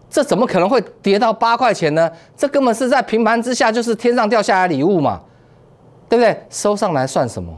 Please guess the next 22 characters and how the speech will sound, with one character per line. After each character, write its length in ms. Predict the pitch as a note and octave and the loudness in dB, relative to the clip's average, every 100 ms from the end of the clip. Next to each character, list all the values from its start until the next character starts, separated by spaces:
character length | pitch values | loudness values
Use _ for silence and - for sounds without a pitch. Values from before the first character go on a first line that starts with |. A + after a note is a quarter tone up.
| - _ | -18 _
我 80 | A#2 | -4
告 160 | E3 | -2
诉 140 | D3+ E3 | 0 0
你， 160 | A2+ | -2
后 200 | G2 F3+ | -2 -2
面 140 | E3+ C#3 | 0 0
你 120 | D3 | 0
等 180 | - F#2 | -4 -6
着 60 | |
看。 280 | F#2+ - F2+ E2 - - - - - - - | -8 -8 -8 -14 -20 -16 -16 -14 -18 -16 -2
它 160 | G3 | -2
到 200 | G3+ G#3 | 2 0
票 260 | D#3+ A3 F#3+ | 2 0 2
面 140 | F#3+ | 0
十 200 | D#3 D3+ | -2 -4
块， 120 | D#3 E3+ | -2 0
会 160 | F3+ | 0
一 100 | F#3 | -2
堆 200 | F#3 F#3+ | -2 0
人 140 | D#3 C3+ | 2 0
追 280 | - D3 | 0 0
啊， 80 | C3 | 0